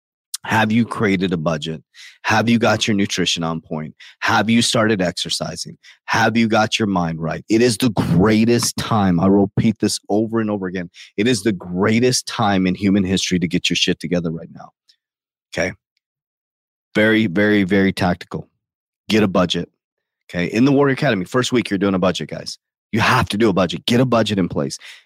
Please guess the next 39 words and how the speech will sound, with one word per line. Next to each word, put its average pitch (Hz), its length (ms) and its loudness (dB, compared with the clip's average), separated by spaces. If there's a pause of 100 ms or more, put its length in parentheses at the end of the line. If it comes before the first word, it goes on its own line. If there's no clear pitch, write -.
(140)
Most 107 340 2
of 123 80 0
you 120 140 4
are 107 60 2
frivolous 101 360 -2
spending 87 300 -6
right 82 160 -10
now. 80 220 -16 (240)
Okay, - 180 0
the 95 60 0
economy 117 360 2
fucking 107 360 -4
sucks. - 320 -2
You're 98 80 -2
not 92 140 -2
gonna 101 120 -4
change 95 260 -2
the 98 60 2
economy. 87 460 -6 (260)
Interest 117 300 0
rates 117 180 0
are 113 60 0
through 110 140 0
the 104 100 4
roof. 107 200 2
Gas 117 260 0
prices 117 360 -2
are 104 40 -10
going 110 200 -2
back 113 240 -2
up. 110 120 0 (200)
So - 200 2
you 107 360 4
need 131 220 2
to - 80 -12
cut - 280 0 (100)
out 90 220 -2
certain - 460 -4
spending. 80 400 -8